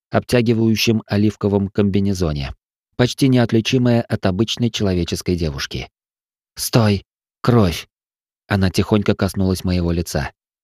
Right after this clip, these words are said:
Удар маски Ивил в схватке в фургоне разбил мне нос и рассёк лоб. Кровь запеклась, но сейчас раны вновь открылись от резких движений. Лиса приложила ладошку к своим губам и медленно провела по моему лицу.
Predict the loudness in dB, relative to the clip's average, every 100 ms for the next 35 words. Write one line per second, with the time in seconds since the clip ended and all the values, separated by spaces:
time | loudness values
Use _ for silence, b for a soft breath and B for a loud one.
0 | _ 0 4 4 4 4 2 -2 -2 0
1 | 2 2 0 -2 0 0 0 -4 -2 -4
2 | 0 0 0 -4 -6 _ -2 0 2 2
3 | 2 2 2 2 0 -2 -2 0 -2 -2
4 | -2 -2 -4 -8 -16 _ _ _ _ _
5 | 0 2 0 -4 -6 -4 -2 -2 -2 -2
6 | -6 _ _ -4 0 2 2 2 2 0
7 | 0 2 2 2 2 2 2 -2 0 0
8 | 0 -2 -6 _ -6 -2 -2 0 -2 0
9 | 0 0 -2 -4 -8 _ _ _ _ _
10 | 0 2 2 2 4 4 4 4 4 4
11 | 2 0 -4 -2 0 0 0 0 0 0
12 | -2 -6 _ -4 0 2 2 2 0 0
13 | 0 2 2 0 0 0 0 0 -2 -4
14 | -4 -8 -8